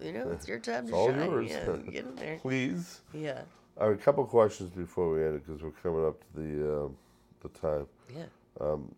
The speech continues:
Speaker 2: obviously, the name of the podcast is Come On Guy. And, uh, what, what makes you, what, what irks you more than anything else? What makes you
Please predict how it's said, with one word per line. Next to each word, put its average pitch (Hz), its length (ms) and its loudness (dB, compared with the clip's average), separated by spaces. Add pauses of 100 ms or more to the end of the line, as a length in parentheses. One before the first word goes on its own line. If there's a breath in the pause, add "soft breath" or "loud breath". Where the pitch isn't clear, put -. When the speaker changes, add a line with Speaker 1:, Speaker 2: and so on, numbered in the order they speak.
Speaker 2:
obviously, 98 400 4
the 87 120 0
name 85 200 2
of 82 60 -2
the 80 80 2
podcast 78 640 -2
is 73 100 -14
Come 80 260 -6
On 78 260 -4
Guy. 78 340 0 (680 soft breath)
And, 73 320 -6
uh, 76 200 2
what, 80 340 0
what 95 300 0
makes 87 420 -2
you, 87 160 -2
what, 87 320 0 (120)
what 101 220 0 (140)
irks 98 460 -2
you 85 440 -2 (160)
more 82 300 0
than - 100 -6
anything 85 320 -2
else? 82 240 -2
What 82 320 -2
makes 92 360 -4
you 87 80 -6